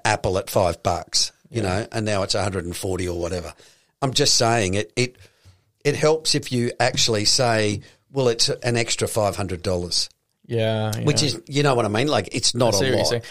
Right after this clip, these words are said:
Speaker 2: There's an interesting, I'm not sure if you read the book, um, Turtle Tra-, Turtle Trader with Bill
Speaker 1: Oh,
Speaker 2: Eckhart
Speaker 1: yeah,
Speaker 2: and
Speaker 1: yeah,
Speaker 2: Richard
Speaker 1: yeah.
Speaker 2: Dennis.
Speaker 1: Yep, yep.
Speaker 2: And they actually put more into the mar-, well, they,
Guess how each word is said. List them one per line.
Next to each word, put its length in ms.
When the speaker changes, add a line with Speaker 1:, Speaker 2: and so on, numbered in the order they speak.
Speaker 2:
There's 160
an 80
interesting, 720
I'm 80
not 120
sure 140
if 140
you 100
read 220
the 80
book, 380
um, 540
Turtle 340
Tra-, 440
Turtle 300
Trader 500
with 340
Bill 220
Speaker 1:
Oh, 160
Speaker 2:
Eckhart 180
Speaker 1:
yeah, 60
Speaker 2:
and 100
Speaker 1:
yeah, 60
Speaker 2:
Richard 160
Speaker 1:
yeah. 80
Speaker 2:
Dennis. 500
Speaker 1:
Yep, 200
yep. 160
Speaker 2:
And 140
they 140
actually 640
put 240
more 460
into 260
the 120
mar-, 200
well, 140
they, 240